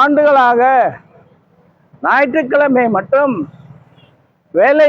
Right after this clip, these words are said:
இல்லாத நேரத்தில் நாங்கள் தலைவர் பொருளாளரை தேர்ந்தெடுத்து அப்பொழுது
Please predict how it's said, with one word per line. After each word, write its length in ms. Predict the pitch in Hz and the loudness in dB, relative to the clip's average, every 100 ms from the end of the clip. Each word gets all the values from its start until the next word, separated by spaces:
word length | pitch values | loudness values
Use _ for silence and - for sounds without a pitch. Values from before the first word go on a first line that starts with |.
| 294 | 2
இல்லாத 300 | 269 262 254 226 | 2 2 2 0
நேரத்தில் 560 | 254 240 190 - 403 185 143 - _ _ _ _ _ _ _ _ _ _ _ _ _ _ _ | 0 -2 -2 0 0 0 -4 -10 _ _ _ _ _ _ _ _ _ _ _ _ _ _ _
நாங்கள் 480 | - 247 254 247 226 190 170 - _ _ _ _ | -2 0 2 0 0 -4 -6 -14 _ _ _ _
தலைவர் 440 | 180 254 320 294 254 | 0 2 2 2 0
பொருளாளரை 500 | 240 254 240 240 220 185 | 0 2 2 0 -2 -2
தேர்ந்தெடுத்து 600 | 269 254 240 233 247 269 226 175 117 _ _ _ _ _ _ _ _ _ | -2 0 -2 -2 2 2 2 0 -6 _ _ _ _ _ _ _ _ _
அப்பொழுது 540 | 196 202 247 277 269 | -6 -2 0 0 2